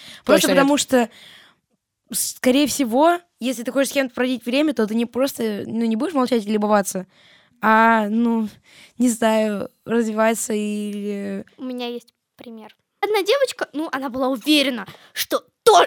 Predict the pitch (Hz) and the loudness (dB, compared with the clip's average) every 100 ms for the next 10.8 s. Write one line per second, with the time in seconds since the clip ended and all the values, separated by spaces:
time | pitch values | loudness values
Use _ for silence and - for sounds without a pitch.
0 | - - 330 269 262 269 269 240 311 240 | 2 -10 -8 -6 -6 -6 -6 0 2 2
1 | - 262 247 302 254 269 269 311 - 302 | -4 -8 -6 -4 -4 -6 -2 0 0 -2
2 | - - 339 - _ - 247 233 285 294 | 0 2 0 0 _ -12 -6 -6 0 0
3 | 370 - 494 427 392 294 466 - _ _ | 2 4 4 4 2 2 -2 -8 _ _
4 | - - - 381 453 415 339 320 349 349 | -20 -20 -10 -4 0 0 0 -4 -6 -6
5 | 339 320 240 - 262 285 285 - - 440 | -6 -8 -10 -14 -10 -8 -6 -8 -2 2
6 | 359 359 370 - - - 320 622 - - | 2 0 -8 -14 -12 -8 -4 0 2 2
7 | - 523 554 - - 269 381 508 403 349 | 2 0 0 -2 -6 -2 2 2 0 -2
8 | 370 427 453 427 440 370 269 233 226 370 | -2 0 0 0 -2 -4 -4 -4 2 2
9 | 427 330 294 330 330 453 453 440 - 359 | 2 -4 -8 -6 -2 -2 0 -4 -2 -4
10 | 254 - 269 - - 370 277 | -4 -6 -10 -10 -6 -2 0